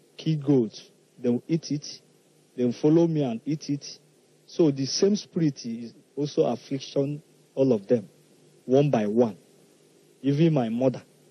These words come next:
And, uh, this wife, my wife, I'm married since eleven years, no child. And I start,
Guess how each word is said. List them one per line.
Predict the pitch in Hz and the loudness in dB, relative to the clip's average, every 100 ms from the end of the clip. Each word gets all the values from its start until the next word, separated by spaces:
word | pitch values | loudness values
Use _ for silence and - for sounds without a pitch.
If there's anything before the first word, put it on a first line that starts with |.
| _ _ _ _ _ _ - | _ _ _ _ _ _ -6
And, | 127 139 | -2 4
uh, | 139 131 | 4 4
this | 131 202 185 - - - - _ _ | 2 0 0 -8 -14 -18 -20 _ _
wife, | 131 139 151 143 127 131 | -2 2 4 4 2 -4
my | 123 120 | 0 2
wife, | 139 139 123 | 6 4 2
I'm | 113 117 | -4 -2
married | 131 143 107 - - _ _ _ _ _ | -2 0 -2 -4 -20 _ _ _ _ _
since | - - 135 127 - - _ _ _ _ _ _ _ _ _ _ _ _ _ _ | -12 0 0 0 -6 -14 _ _ _ _ _ _ _ _ _ _ _ _ _ _
eleven | 139 147 165 175 | 0 2 2 2
years, | 180 160 127 101 - - _ _ _ _ _ _ _ | 2 2 0 -2 -14 -20 _ _ _ _ _ _ _
no | 135 147 | 0 2
child. | 147 - 113 92 - - _ _ _ _ _ _ _ _ _ _ _ | 2 -4 -8 -10 -20 -20 _ _ _ _ _ _ _ _ _ _ _
And | 120 | -2
I | 120 | 0
start, | 117 - - 156 - | 0 -6 -2 -2 -4